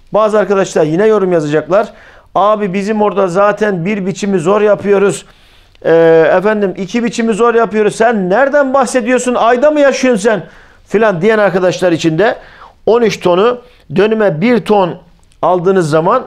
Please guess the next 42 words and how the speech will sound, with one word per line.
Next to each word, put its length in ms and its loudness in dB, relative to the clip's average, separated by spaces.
on 160 2
üç 220 -4
dönüm 260 0
yerden 320 2
alacaksınız. 720 -2
Daha 280 0
bir 60 2
madde 320 0
yazmadım, 480 2
onu 160 2
da 80 2
yazayım. 460 2
Belki 260 0
onun 140 0
için 200 -6
de 40 2
yorum 280 2
yazanlar 380 0
olur. 240 2
"Abi 400 0
biz 240 -4
bir 180 0
defa 320 0
biçiyoruz, 560 -2
daha 280 0
bir 100 -2
daha 260 0
biçmiyoruz. 600 -2
Ancak 460 0
beş 220 0
yüz 140 -10
kilo 300 0
kuru 240 0
ot 200 -2
alırsak 540 0
elimizi 460 0
başımıza 460 0
öpüp 380 0
koyuyoruz." 460 2
diyen 180 2
arkadaşlar 640 0
ise 460 0